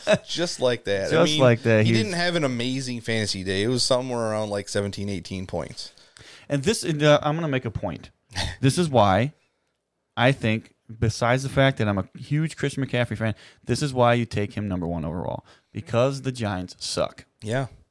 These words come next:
Speaker 2: I'm not saying that the Car-, or, well, the Cardinals, the Carolina Panthers
Speaker 1: <laughs>
Speaker 2: are any good, but they're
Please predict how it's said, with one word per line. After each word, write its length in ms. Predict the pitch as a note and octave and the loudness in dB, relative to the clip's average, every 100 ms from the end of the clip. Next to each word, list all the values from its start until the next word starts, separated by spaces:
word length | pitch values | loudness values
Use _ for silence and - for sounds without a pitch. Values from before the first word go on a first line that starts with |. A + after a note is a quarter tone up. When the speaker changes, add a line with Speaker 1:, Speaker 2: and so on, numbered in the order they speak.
| _ | _
Speaker 2:
I'm 100 | A#2 | -2
not 160 | D#3+ - | 0 0
saying 360 | - D3 D3 | 2 2 4
that 260 | B2+ A#2+ - _ - - - | 6 6 4 _ -20 -20 -6
the 140 | A#2+ A2 | -2 2
Car-, 260 | B2 B2 C3 | 4 4 4
or, 340 | A#2 A2 G2+ - | 4 4 2 -4
well, 180 | G#2 F2+ | -6 -6
the 40 | - | -4
Cardinals, 500 | - E2 C#2+ E2+ - | -6 -6 -6 -10 -8
the 80 | A2+ | -4
Carolina 420 | C3+ C3 C3 B2 | 2 2 4 2
Panthers 600 | - C3+ C3+ A#2+ G#2+ - | 2 0 0 0 -2 -4
Speaker 1:
<laughs> 40 | - | -2
Speaker 2:
are 180 | A#2 - | 0 2
any 260 | C3+ C3+ A2+ | 0 0 -2
good, 640 | G#2+ A#2 D#3 G2+ F#2 G#2 - _ _ | 0 4 4 4 0 -6 -12 _ _
but 160 | - G#2+ | -2 -2
they're 180 | F#2+ | -2